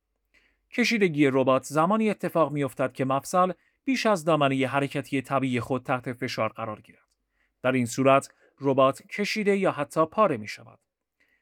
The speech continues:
طبق آمار، مفاصلی که بیشتر دچار کشیدگی می‌شوند، مچ پا، مچ دست، انگشت شست و زانو هستند. در مقابل، شکستگی به شکل جزئی یا کامل در استخوان اتفاق می‌افتد.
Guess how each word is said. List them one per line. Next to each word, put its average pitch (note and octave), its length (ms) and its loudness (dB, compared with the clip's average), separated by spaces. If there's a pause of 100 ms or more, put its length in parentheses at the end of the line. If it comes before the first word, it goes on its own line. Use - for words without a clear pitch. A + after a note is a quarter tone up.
(120)
طبق B3+ 260 0
آمار، D3 380 4
مفاصلی G3 560 -4
که A3 120 -4
بیشتر G#3 360 -4
دچار F#3 360 -4
کشیدگی E3 500 -4
می‌شوند، F3 520 0 (280)
مچ C3+ 260 -4
پا، E3 400 2 (280)
مچ B3 220 -2
دست، D#3+ 480 0 (260)
انگشت B2+ 440 -2
شست C3+ 440 -4
و D3+ 100 2
زانو D#3+ 320 -2
هستند. A#2 420 -18 (1900)
در A3+ 120 4
مقابل، D3+ 640 2
شکستگی F#3 760 -4
به F#3 100 0
شکل C#3+ 360 -2
جزئی C3+ 360 0
یا B2+ 140 2
کامل G3+ 400 0
در F#3 180 2
استخوان F3 420 -4
اتفاق - 420 -14
می‌افتد. - 300 -20